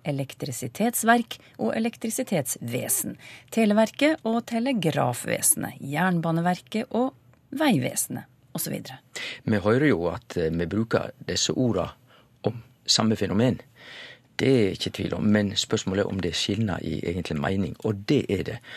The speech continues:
Speaker 2: For det som vi omtaler som verk, det er konkret, det går i retning av maskiner, teknologi, det som fungerer. Medan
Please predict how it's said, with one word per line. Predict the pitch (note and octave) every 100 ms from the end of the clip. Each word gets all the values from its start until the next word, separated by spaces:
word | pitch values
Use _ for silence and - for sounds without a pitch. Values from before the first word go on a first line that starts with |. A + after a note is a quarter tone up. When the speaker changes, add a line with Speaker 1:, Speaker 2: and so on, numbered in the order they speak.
| - -
Speaker 2:
For | - F#2+
det | G#2 C3
som | -
vi | F#2
omtaler | G#2+ - -
som | - F#2
verk, | F#2 D3+ - - - - _ _ _ _
det | A#2 -
er | B2+
konkret, | - - - C3 E3 - - - _ - -
det | - G#2
går | G#2 G2
i | F#2
retning | F#2 G2
av | -
maskiner, | - - D3+ D#3 B2+ B2 C3 - -
teknologi, | - - F#2 G2 G#2+ B2+ -
det | G#2+
som | F2+ -
fungerer. | - - A2 G#2+ C#3 F#2+ F#2+ A2 - _ - - - - -
Medan | A2+ A2 F#2 F#2